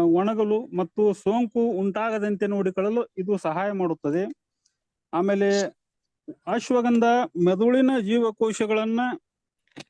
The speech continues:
ಬೆಳವಣಿಗೆ, ಆ, ನಷ್ಟವಾಗುವುದನ್ನ ತ-, ತಡವಾಗಿಸುವುದು ಮತ್ತು ನಿಧಾನಗೊಳಿಸುವ ಕಾರ್ಯವನ್ನು ಮಾಡುತ್ತದೆ. ಇದರಿಂದ ವಯಸ್ಸಾದಂತೆ ಉಂಟಾ-, ಆ, ಸಹಜವಾಗಿ ಉಂಟಾಗುವ ಮರಗಳೋತನ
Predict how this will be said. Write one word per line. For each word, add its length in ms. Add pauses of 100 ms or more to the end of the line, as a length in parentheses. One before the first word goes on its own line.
(320)
ಬೆಳವಣಿಗೆ, 640
ಆ, 500
ನಷ್ಟವಾಗುವುದನ್ನ 1500
ತ-, 340 (840)
ತಡವಾಗಿಸುವುದು 880
ಮತ್ತು 240
ನಿಧಾನಗೊಳಿಸುವ 1120 (320)
ಕಾರ್ಯವನ್ನು 540
ಮಾಡುತ್ತದೆ. 600 (400)
ಇದರಿಂದ 340
ವಯಸ್ಸಾದಂತೆ 1000 (560)
ಉಂಟಾ-, 640
ಆ, 20
ಸಹಜವಾಗಿ 640
ಉಂಟಾಗುವ 540
ಮರಗಳೋತನ 680